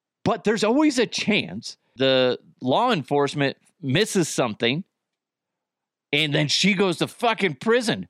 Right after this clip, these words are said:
How fucking annoying. <laughs> I've seen Dateline way too much.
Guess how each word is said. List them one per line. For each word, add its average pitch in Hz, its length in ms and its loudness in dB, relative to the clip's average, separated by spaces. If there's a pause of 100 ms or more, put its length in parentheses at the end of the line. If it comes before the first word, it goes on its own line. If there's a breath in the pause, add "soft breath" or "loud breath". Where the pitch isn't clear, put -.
How 254 240 0
fucking 302 680 -2
annoying. 294 680 2 (120)
<laughs> - 760 -14
I've 285 180 0
seen 277 320 0
Dateline 214 560 0
way 262 160 2
too 202 220 -4
much. 214 380 0